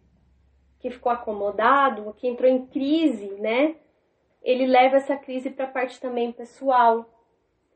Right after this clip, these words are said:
pra parte emocional. E aí começa a ser aquele professor chato, aquele professor ranzinza, aquele professor que reclama de tudo, que nada tá bom.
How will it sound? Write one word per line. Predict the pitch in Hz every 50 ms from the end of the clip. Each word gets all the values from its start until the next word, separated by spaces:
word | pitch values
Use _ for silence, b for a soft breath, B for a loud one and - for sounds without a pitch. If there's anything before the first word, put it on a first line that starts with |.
| _ _ _ _ _ _
pra | - 254 233 226
parte | 226 - 233 226 226 226 240 240 - - 226
emocional. | 220 220 214 214 220 226 233 226 - 285 269 254 247 220 214 208 208 208 214 220 - _ - _ _ b b b b b b b b b b b b b b
E | 226 226 240
aí | 233 240 240 254 262
começa | - 302 277 277 269 247 247 262 262 - 269
a | 262
ser | - - 262
aquele | 247 247 - 262 247 247
professor | - - 247 - - - - - 254 254
chato, | 247 - - - - 262 240 226 226 226 - 226
aquele | - - 226 226
professor | - 226 220 - 233 226 - - 233 226
ranzinza, | 226 226 226 233 226 226 - - 226 226 226 226 226 226 226 226 226 226 226 _ _ _ _
aquele | - 220 226 -
professor | - 208 - 220 - - 233 233
que | - 233 226
reclama | 247 240 - - 240 214 220 220
de | 220 214 -
tudo, | _ - 254 240 240 240 233 - 226 226 226 - _ _ _ _ _ _ _ _ _
que | - 233
nada | 226 220 214 208 214 214
tá | - 233 226
bom. | - - 220 220 220 220 226 226